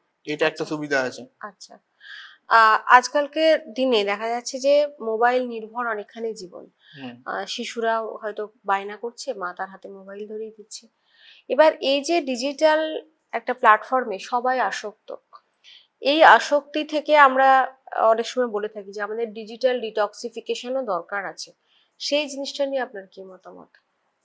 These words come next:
Speaker 1: দেখুন, ডিজিটাল ডিটক্সিফিকেশন দরকার আছে, ঠিক আছে, কিন্তু ওই এখনকার যা টেকনোলজির যুগ, নতুন নতুন মোবাইল ফোন আবিষ্কার হচ্ছে, নতুন নতুন Android ভার্সন আবিষ্কার হচ্ছে,
Speaker 2: হুম, হুম।
Speaker 1: তো সেটা যদি না থাকে,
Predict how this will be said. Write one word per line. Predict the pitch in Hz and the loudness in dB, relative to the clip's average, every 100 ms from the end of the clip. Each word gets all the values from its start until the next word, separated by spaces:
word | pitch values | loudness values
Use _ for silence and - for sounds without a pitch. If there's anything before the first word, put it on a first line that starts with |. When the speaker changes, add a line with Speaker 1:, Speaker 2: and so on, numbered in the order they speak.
| 170 | -10
Speaker 1:
দেখুন, | 165 151 127 120 | -8 -6 -8 -8
ডিজিটাল | 123 143 156 165 175 160 | -8 -8 -8 0 2 2
ডিটক্সিফিকেশন | 151 156 160 156 - 175 170 170 165 170 160 | -2 2 2 2 -6 -10 -8 -8 -6 -6 -2
দরকার | 156 156 156 | -2 0 0
আছে, | 160 160 156 | -2 -6 -14
ঠিক | - 165 | -12 -4
আছে, | 143 120 123 | -4 -4 -10
কিন্তু | 135 143 143 151 151 - _ _ 135 | -12 -14 -10 -8 -8 -12 _ _ -14
ওই | 151 156 - - | -14 -14 -14 -2
এখনকার | 135 - 175 175 170 | -2 0 -6 -2 -2
যা | 160 160 | 0 -4
টেকনোলজির | - 147 160 165 160 156 160 | -4 -4 -4 0 0 0 -4
যুগ, | 135 120 110 117 _ _ _ - | -8 -16 -18 -20 _ _ _ -12
নতুন | 143 151 165 165 | -10 -8 -6 -6
নতুন | 160 160 | -8 -8
মোবাইল | 151 151 151 | -6 0 2
ফোন | 147 160 | 0 -4
আবিষ্কার | 147 147 - 147 | -4 -4 -6 -6
হচ্ছে, | 143 151 | -6 -8
নতুন | 147 147 151 156 | -10 -10 -10 -10
নতুন | 147 147 | -10 -8
Android | 143 143 147 147 143 | -6 -4 0 2 0
ভার্সন | 139 143 151 143 | -4 -6 -6 -6
আবিষ্কার | 139 139 143 | -8 -8 -6
হচ্ছে, | 139 131 - 139 | -6 -8 -12 -14
Speaker 2:
হুম, | 110 107 _ | -16 -20 _
হুম। | - _ | -20 _
Speaker 1:
তো | 147 | -8
সেটা | 143 151 151 170 | -4 -2 4 4
যদি | 165 165 175 | 4 -4 -4
না | 156 151 | 0 2
থাকে, | 151 151 - 113 | 2 -4 -6 -12